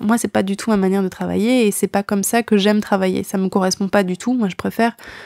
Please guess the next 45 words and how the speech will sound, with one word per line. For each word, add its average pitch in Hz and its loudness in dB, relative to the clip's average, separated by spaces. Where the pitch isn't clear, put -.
euh, 175 -4
faire 196 -2
un 185 0
peu 202 0
tout - -4
en 208 2
même 185 0
temps 226 2
et 202 2
essayer 202 0
de, 190 -2
voilà, 185 -6
de 185 -10
faire 208 0
monter 208 4
un 208 2
peu 208 0
mon 196 0
dessin 185 -2
de 202 -2
cette - -10
manière-là, 185 -2
qui, - -6
qui - -12
d'ailleurs 196 2
se - -4
rapproche 185 0
assez 202 2
de 190 0
ce - -10
qu'on 190 -6
pourrait 190 -2
avoir 196 2
en 180 0
sculpture. - -6
Donc, 233 0
mon 214 4
conseil, 294 2
ça 233 2
serait 208 2
plus, - -2
faites - 0
les 202 4
choses, 240 0
testez. 220 -2